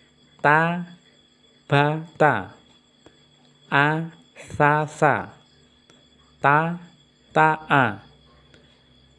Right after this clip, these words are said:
Basasa, Sabata,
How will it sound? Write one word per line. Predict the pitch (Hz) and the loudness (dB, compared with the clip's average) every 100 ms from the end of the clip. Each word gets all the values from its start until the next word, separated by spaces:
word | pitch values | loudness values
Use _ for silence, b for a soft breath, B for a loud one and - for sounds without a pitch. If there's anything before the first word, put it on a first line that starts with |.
| _ - | _ -2
Basasa, | 135 139 151 170 - _ _ - 139 143 143 - 143 107 104 _ _ _ _ _ _ _ _ | 2 2 2 -2 -12 _ _ -6 0 0 0 0 -2 -2 -10 _ _ _ _ _ _ _ _
Sabata, | _ - 143 147 165 175 - _ _ _ - 143 147 147 151 120 98 | _ 0 2 2 -2 -8 -18 _ _ _ -2 0 0 0 0 0 -4